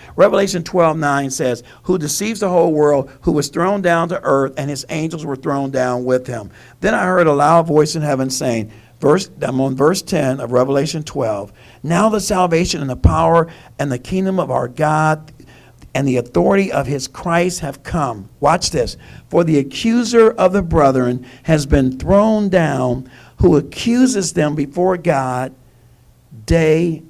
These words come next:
and night. And they overcame him because of the blood of the Lamb," that's Jesus' blood on the cross,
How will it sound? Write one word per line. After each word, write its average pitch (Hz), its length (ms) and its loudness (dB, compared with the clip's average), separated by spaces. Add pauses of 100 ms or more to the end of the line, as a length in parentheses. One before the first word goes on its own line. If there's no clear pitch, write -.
and 139 340 -4
night. 113 580 -10 (680)
And 151 180 -2
they 139 180 -2 (100)
overcame 214 880 2
him 120 460 -6 (220)
because 165 500 -2
of - 80 -4
the 123 100 -4
blood 147 360 2
of 220 100 0
the 214 120 0
Lamb," 131 360 -2
that's 139 220 -8
Jesus' 185 420 -6
blood 160 220 -2
on 170 100 -4
the 160 80 -6
cross, 131 400 -6